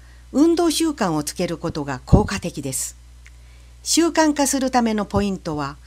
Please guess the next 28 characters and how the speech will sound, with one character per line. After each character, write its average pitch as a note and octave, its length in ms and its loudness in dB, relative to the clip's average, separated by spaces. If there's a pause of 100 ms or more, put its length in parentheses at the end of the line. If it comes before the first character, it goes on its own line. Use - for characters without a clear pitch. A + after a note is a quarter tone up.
(500)
ま G#3 160 4
ず A#3 120 2
は F#3+ 140 2
時 G#3 120 -4
間 D4+ 260 4
に C#4+ 180 6
余 D4+ 160 6
裕 D#4+ 140 2
が C4 100 2
あ A#3 60 4
る A3 120 -2
と G#3 120 -4
き G3+ 100 -4
に F3 100 -2
始 D#3 240 -4
め F#3 120 0
る C#3 120 -6
こ C#3+ 140 -8
と。 - 240 -8 (840)
そ B3+ 180 0
し - 120 0
て、 A#3 280 -4 (360)
い C4 100 2
つ F4+ 140 0
や C#4 140 6
る G#3 120 0
の E3+ 140 0
か、 C3 240 -10